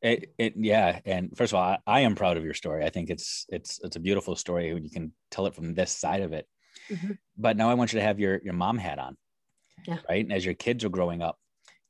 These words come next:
Speaker 1: and they make some poor choices along the way.
Speaker 2: Yeah.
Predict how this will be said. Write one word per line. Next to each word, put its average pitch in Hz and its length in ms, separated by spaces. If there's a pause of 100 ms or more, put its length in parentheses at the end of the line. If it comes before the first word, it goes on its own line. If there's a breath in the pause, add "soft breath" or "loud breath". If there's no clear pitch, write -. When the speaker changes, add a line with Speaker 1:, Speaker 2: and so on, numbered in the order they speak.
Speaker 1:
and 92 180
they 104 500
make 95 320 (200)
some 95 180
poor 98 220
choices 82 520
along 85 420
the 82 100
way. 76 340 (460)
Speaker 2:
Yeah. 285 140